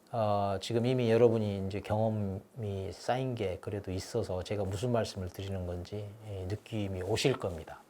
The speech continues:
네. 자, 채권, 물권, 이 민법에서 너무나 중요하고 시작이면서 끝이다. 어, 공부하면 할수록 이해가 깊어져야 하고,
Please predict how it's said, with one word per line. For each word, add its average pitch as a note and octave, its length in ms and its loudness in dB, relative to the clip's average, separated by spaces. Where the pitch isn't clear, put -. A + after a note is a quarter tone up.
네. F#2+ 200 -10
자, F#2+ 360 4
채권, B2+ 640 12
물권, B2 560 8
이 B2 80 0
민법에서 C3+ 540 10
너무나 A#2+ 320 6
중요하고 G#2+ 720 0
시작이면서 B2 640 8
끝이다. - 540 -2
어, F#2+ 220 -4
공부하면 B2 720 4
할수록 C3 800 4
이해가 B2+ 320 6
깊어져야 A#2 840 4
하고, D#3+ 400 4